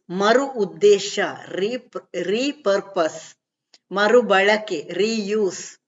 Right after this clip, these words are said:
ಮರುಚಕ್ರೀಕರಣ, ರೀಸೈಕ್ಲಿಂಗ್. ಇದರಲ್ಲಿ ಮರು ಉದ್ದೇಶ ಇದರ ಉತ್ತರ ಆಗ್ಬೇಕಿತ್ತು. ಮೊದಲಿನ ಪ್ರಶ್ನೆಯಲ್ಲಿ ಮರು ಉದ್ದೇಶ ನಾನು ಕೊಡ್ಲೇ ಇಲ್ಲ. ಓಕೆ,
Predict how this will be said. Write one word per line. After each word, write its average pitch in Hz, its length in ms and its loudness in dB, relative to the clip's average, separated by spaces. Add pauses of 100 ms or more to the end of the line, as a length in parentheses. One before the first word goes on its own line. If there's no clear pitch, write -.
(100)
ಮರುಚಕ್ರೀಕರಣ, 190 1080 -4 (100)
ರೀಸೈಕ್ಲಿಂಗ್. 175 1000 -6
ಇದರಲ್ಲಿ 214 460 0
ಮರು 208 340 -2
ಉದ್ದೇಶ 196 600 0 (540)
ಇದರ 160 260 -2
ಉತ್ತರ 170 360 -6
ಆಗ್ಬೇಕಿತ್ತು. 156 800 -8
ಮೊದಲಿನ 180 420 -4
ಪ್ರಶ್ನೆಯಲ್ಲಿ 160 600 -6
ಮರು 175 300 -6
ಉದ್ದೇಶ 165 340 -8
ನಾನು 156 260 -10
ಕೊಡ್ಲೇ 202 380 0
ಇಲ್ಲ. 143 260 -4 (320)
ಓಕೆ, - 480 -4